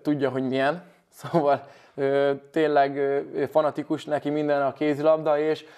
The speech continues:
amióta ő az edző, vagy amióta itt van Csurgón, ő ezeken a meccseken az összesen meg akarta nyerni. Ez eddig nem volt nagyon jellemző ránk, úgy volt, szerintem én, úgy voltunk, ö, nagy részt a csapatnak, hogy hát elmegyünk Veszprémbe, vagy Szegedre, akkor jó, játszunk egy, egy,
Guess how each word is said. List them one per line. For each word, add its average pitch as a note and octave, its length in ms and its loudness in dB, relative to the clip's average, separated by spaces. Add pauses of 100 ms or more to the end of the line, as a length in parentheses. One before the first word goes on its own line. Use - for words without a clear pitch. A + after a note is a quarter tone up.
(280)
amióta F3 400 2
ő F3+ 120 4
az D3 140 2
edző, D#3 360 2
vagy D3+ 180 -2
amióta D3 340 0
itt E3 140 2
van D3 180 0
Csurgón, D#3+ 560 0 (360)
ő D#3 160 2
ezeken E3 320 2
a C#3 60 0
meccseken D#3 440 0
az D3 100 -2
összesen D3+ 360 -2
meg C#3 180 0
akarta C3+ 340 -2
nyerni. B2+ 340 -2
Ez C#3 120 0
eddig E3 240 2
nem G3+ 160 2
volt D#3+ 140 -2
nagyon D3+ 160 -4
jellemző C#3+ 440 0
ránk, E3+ 280 0
úgy F3+ 200 -2
volt, D#3+ 200 0
szerintem F3 360 -2
én, E3+ 220 -6
úgy F3+ 240 -2
voltunk, D3 480 -2
ö, D3 280 0 (380)
nagy D3+ 180 2
részt D3 220 -4
a C#3 60 -2
csapatnak, E3+ 520 -2
hogy D3+ 180 -4 (260)
hát F3 240 0
elmegyünk E3 460 2
Veszprémbe, D3+ 680 0
vagy C#3 180 -2
Szegedre, D3 580 0
akkor C#3 500 0 (320)
jó, E3+ 260 2
játszunk E3+ 500 0
egy, D3 340 -4
egy, D3+ 320 -2